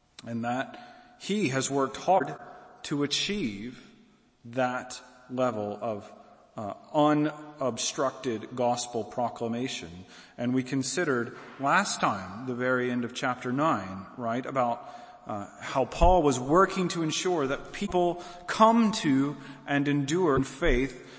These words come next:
Uh, that was not a passage about losing personal salvation if we're not well disciplined, but working hard for one another be-, as,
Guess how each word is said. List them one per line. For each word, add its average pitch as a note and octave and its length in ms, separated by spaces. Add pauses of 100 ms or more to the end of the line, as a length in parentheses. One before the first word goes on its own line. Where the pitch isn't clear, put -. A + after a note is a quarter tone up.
(160)
Uh, C3+ 380 (260)
that B2 260
was B2+ 140
not B2+ 180
a B2+ 40
passage C3+ 420
about C3 340
losing C#3+ 500
personal C#3+ 460
salvation C#3+ 720
if - 120
we're C3+ 100
not C3 260
well B2 240
disciplined, E3+ 720
but C3 180 (340)
working F3+ 420
hard G3+ 440
for E3+ 200
one D#3+ 280
another E3 440
be-, C3+ 260 (420)
as, D3+ 500